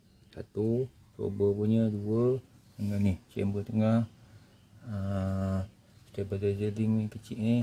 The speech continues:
buka. Ha, lepas tu, depan ni satu, eh. Yang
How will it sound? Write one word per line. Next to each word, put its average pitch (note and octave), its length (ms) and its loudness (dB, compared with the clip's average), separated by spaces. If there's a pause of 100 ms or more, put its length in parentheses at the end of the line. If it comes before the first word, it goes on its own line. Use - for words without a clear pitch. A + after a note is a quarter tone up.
buka. A2 380 -4 (1400)
Ha, D#2+ 160 -4
lepas - 680 -14
tu, C3+ 220 -6 (720)
depan - 340 0
ni F#2+ 80 4
satu, G2+ 240 -2
eh. B2 140 0 (840)
Yang F#2+ 540 -2